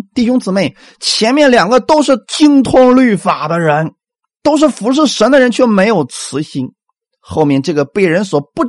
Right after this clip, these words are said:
耻的人，他心里却有慈心，他上去照顾这个跟他素不相识的人，无微不至的照顾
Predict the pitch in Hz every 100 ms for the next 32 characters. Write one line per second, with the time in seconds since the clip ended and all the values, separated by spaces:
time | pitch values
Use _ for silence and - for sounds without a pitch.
0 | - - - - 139 226 143 131 - _
1 | _ - 202 190 - 202 131 - 143 131
2 | 95 - - - 110 - - 104 123 _
3 | _ _ 127 143 143 143 131 - _ _
4 | - 247 202 156 170 156 135 170 131 -
5 | _ _ _ _ _ - 240 220 226 -
6 | - 285 185 190 - 220 208 190 - 160
7 | 147 117 143 - _ _ _ _ - 139
8 | 254 247 202 175 147 131 - 113 90 98
9 | - 92 -